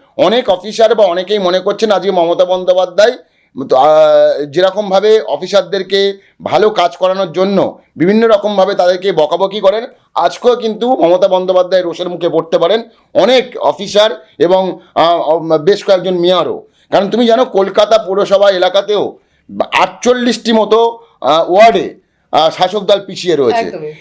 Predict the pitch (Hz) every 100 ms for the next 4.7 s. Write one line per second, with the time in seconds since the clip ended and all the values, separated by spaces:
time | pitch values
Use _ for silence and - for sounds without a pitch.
0 | - - 175 196 202 226 226 220 226 175
1 | 175 202 202 202 214 208 190 214 233 196
2 | 214 226 - 147 151 147 160 156 175 190
3 | 196 190 190 190 196 170 165 170 226 208
4 | 156 170 196 190 - 214